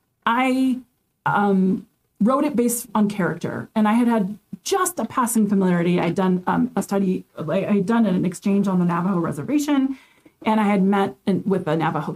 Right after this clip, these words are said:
family. I had the most passing familiarity with, um, with their culture. And so then I write a story, and I spent a lot of years trying to get the story to be a good story.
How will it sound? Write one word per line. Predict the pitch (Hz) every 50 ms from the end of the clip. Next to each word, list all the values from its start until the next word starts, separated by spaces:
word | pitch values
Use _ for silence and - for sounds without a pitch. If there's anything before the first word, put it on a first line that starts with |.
| - -
family. | 285 294 277 269 262 254 247 247 247 - - - - -
I | 262
had | 294 294 277
the | 285
most | 247 226 233 240 220 - - -
passing | - - - 285 269 - - 214 202
familiarity | 202 196 185 180 175 175 160 165 165 170 170 156 - - - - - - _ _ _ -
with, | 202 190 202 196 180 180 175 - - _ _ _ -
um, | 185 185 175 170 170 170 160 156 - - - _
with | - - - - 220 247 247 247
their | 208 202 196
culture. | - - - - - - 208 - _ _ _ _ _ _ _ _ _ _ _ _ _ _ _ - _ -
And | 220 208
so | 277
then | 240 285 269
I | 262
write | 240 262 294 359 349
a | 330
story, | 294 - - 202 190 175 165 160 131 156 - - - _ _ _ _ _ _ _ _ _
and | - 240 254
I |
spent | 262 254 269 359 392
a | 381
lot | 262 226 233 233 233 233 240
of | 214
years | 190 190 196 196 196 190 190 190 185 185 180 - - _ _ _
trying | - - 247 226 226
to | 220
get | 202 202
the | - 196
story | 185 - - 185 185 185 180 180 175 170
to | - - - 180
be | 196 202
a | - 185
good | 175 202 190 180 170 -
story. | - - 175 160 165 165 - - -